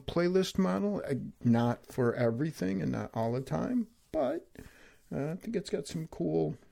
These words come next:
aspects to it. Have you done anything with, like, the playlist model or,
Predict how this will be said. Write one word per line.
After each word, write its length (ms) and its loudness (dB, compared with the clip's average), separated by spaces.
aspects 600 -4
to 180 -4
it. 160 -8
Have 120 2
you 60 4
done 200 4
anything 340 2
with, 260 0
like, 200 -2
the 120 -2
playlist 640 -2
model 600 -2
or, 400 -4